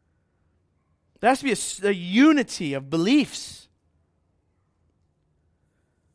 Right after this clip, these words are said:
Guys, you want, you wanna have a good marriage? Go learn and believe the right things concerning God.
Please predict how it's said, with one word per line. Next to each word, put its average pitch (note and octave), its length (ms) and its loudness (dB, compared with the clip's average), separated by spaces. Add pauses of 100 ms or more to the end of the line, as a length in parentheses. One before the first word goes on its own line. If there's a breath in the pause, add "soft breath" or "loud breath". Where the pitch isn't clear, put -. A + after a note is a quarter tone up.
(580)
Guys, G#3+ 280 -10
you B3 100 -10
want, B3+ 180 -6
you C#4 60 -6
wanna D#4 140 -4
have B3+ 80 -4
a A#3 40 -14
good B3 120 -10
marriage? A#3 640 -10 (3250)
Go A#3+ 240 -2
learn B3 440 -4
and G3 200 -10
believe F#3 420 -8
the F3 80 -10
right G3+ 240 -10
things G#3+ 800 -14 (1300)
concerning A#3 580 -10
God. A3 440 -10